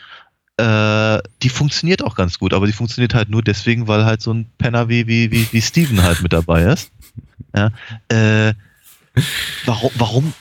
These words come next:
warum, warum es nicht einfach nur gereicht hätte, dass der irgendwie aus der Stadt fährt? Weiß ich nicht.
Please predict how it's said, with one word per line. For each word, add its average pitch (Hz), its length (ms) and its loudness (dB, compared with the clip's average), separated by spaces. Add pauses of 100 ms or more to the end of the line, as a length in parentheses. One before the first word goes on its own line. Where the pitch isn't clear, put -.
(140)
warum, 131 320 -2
warum 120 180 0
es 160 100 -4
nicht 156 80 2
einfach 135 140 -2
nur 131 120 2
gereicht 110 380 0
hätte, 135 140 -2
dass 123 120 -2
der 123 120 -2
irgendwie 117 180 -4
aus 113 80 -2
der 110 100 -2
Stadt - 220 -4
fährt? - 240 -2 (380)
Weiß - 160 -12
ich - 100 -14
nicht. - 180 -20